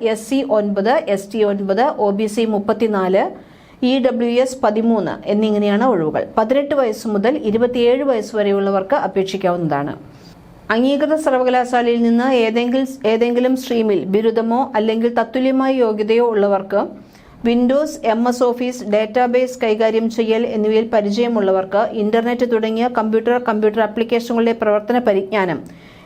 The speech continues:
എന്നിവയെല്ലാം ഉള്ളവർക്കാണ് സൂപ്രണ്ടന്റ് പോസ്റ്റിലേക്ക് അപേക്ഷിക്കാവുന്നത്. ജൂനിയർ അസിസ്റ്റന്റ് തസ്തികയിലേക്ക് അപേക്ഷിക്കുന്നവർക്ക്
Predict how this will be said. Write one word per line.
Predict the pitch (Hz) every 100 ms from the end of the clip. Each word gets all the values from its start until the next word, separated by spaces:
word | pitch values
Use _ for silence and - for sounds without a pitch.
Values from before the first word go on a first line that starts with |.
| -
എന്നിവയെല്ലാം | 254 285 277 269 285 247
ഉള്ളവർക്കാണ് | 233 254 254 214 185 226 302 -
സൂപ്രണ്ടന്റ് | 233 233 285 277 269 269 285
പോസ്റ്റിലേക്ക് | 277 214 202 208 202 196 240
അപേക്ഷിക്കാവുന്നത്. | 254 208 196 190 196 180 170 151 127 - - - - - - -
ജൂനിയർ | 233 277 311 359
അസിസ്റ്റന്റ് | 330 277 285 294 294 285
തസ്തികയിലേക്ക് | 262 262 254 254 254
അപേക്ഷിക്കുന്നവർക്ക് | 247 226 233 - 233 226 220 220 254